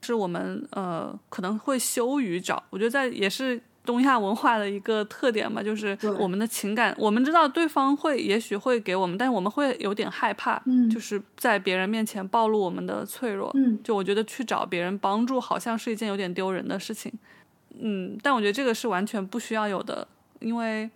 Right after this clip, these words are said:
Speaker 1: 嗯，我觉得人，包括人这个字是怎么写的，它就是有一个
Speaker 2: 对，是这样。
Speaker 1: 两根棍儿互相支撑，它就，它就支棱起来了。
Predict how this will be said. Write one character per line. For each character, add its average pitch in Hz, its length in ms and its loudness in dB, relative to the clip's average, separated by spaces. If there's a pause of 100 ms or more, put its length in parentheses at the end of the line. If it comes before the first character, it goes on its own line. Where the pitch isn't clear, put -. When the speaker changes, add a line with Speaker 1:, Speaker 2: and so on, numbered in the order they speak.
(500)
Speaker 1:
嗯， 185 280 -6
我 180 80 -6
觉 185 80 -2
得 240 60 4
人， 208 400 0
包 226 100 2
括 247 160 0
人 190 240 -2
这 254 120 -4
个 220 120 0
字 220 380 -2
是 226 140 -6
怎 202 120 -4
么 190 80 -2
写 - 280 -4
的， - 200 -8
它 - 140 -8
就 226 100 -2
是 254 140 -4
有 208 100 0
一 175 60 4
个 269 100 10
Speaker 2:
对， 226 140 8
是 220 240 0
这 214 80 4
样。 196 160 6
Speaker 1:
两 190 160 4
根 233 180 2
棍 285 160 6
儿 208 280 4
互 - 180 2
相 247 260 6
支 247 160 2
撑， 247 200 2
它 262 80 2
就， 247 180 2
它 254 160 -2
就 285 120 4
支 359 180 0 (180)
棱 339 80 8
起 - 160 4
来 214 160 10
了。 254 80 10